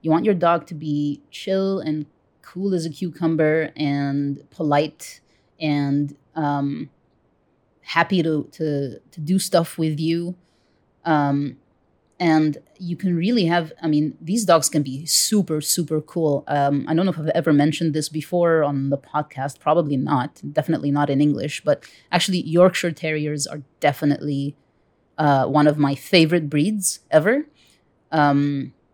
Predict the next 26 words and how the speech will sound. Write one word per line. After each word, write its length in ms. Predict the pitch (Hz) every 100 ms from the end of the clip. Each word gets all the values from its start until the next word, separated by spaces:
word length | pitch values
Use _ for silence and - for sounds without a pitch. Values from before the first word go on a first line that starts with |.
| _
and 180 | 160 151
they're 240 | - 170 240
just 320 | 202 - -
super 640 | - - - 202 156 147
cool. 460 | 143 208 190 135 135
And 120 | 156
it, 160 | 151 -
it 300 | - 147 _
pains 520 | - 175 185 202 180
me, 240 | 147 135 143
it 80 | 143
hurts 600 | - 180 - - - -
to 180 | 156
see 400 | 147 - 170 170
people 380 | 165 175 175 190
who 160 | 156 143
have 340 | - 151 151
them, 320 | 165 160 160 156 _ _ _ _ _
who 100 | 170
have 240 | 143 170 170
not 320 | 175 180 208
even 260 | 214 196 -
unlocked, 800 | 165 160 151 147 - - - -
like, 360 | 165 143 131 -
five 500 | - - 156 156 -
percent 580 | - 143 143 139 - -